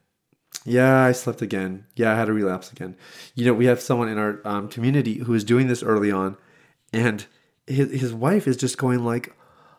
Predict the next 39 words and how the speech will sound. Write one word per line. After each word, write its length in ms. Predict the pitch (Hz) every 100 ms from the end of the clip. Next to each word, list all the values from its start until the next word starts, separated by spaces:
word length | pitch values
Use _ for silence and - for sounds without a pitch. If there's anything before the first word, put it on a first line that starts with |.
| _ _ _ _ _ 180
"Well, 320 | 147 190 151
why 260 | 135 156
are 80 | 190
we 140 | 190 185
together? 720 | 180 135 175 214 151 - - _
Like, 240 | 143 143 139
what 440 | 139 165 - - -
are, 220 | 139 135
is 200 | 160 123
this 180 | 147 160
all 160 | 135 147
you 180 | 143
do 220 | 131 127 135
with 220 | 151 151
your 100 | 143
time?" 480 | - 120 147 214 - _ _ _ _ _ _ _
And 120 | 156
of 100 | 151
course 260 | - 247 262
it's 160 | 139
not, 460 | 139 180 156 - - _ -
right? 180 | 135 185
It's 140 | 151
not 120 | 226
all 140 | 123 120
he 100 | 107
does 240 | 107 95
with 80 | -
his 120 | 107
time. 400 | - 101 113 160 - - -
This 140 | 190
guy 140 | 190
was 160 | 151 131
slipping, 380 | - 139 139 123
like, 200 | 113 110
maybe 240 | 127 139
once 300 | 120 117 117
a 60 | 101
week. 380 | 95 110 -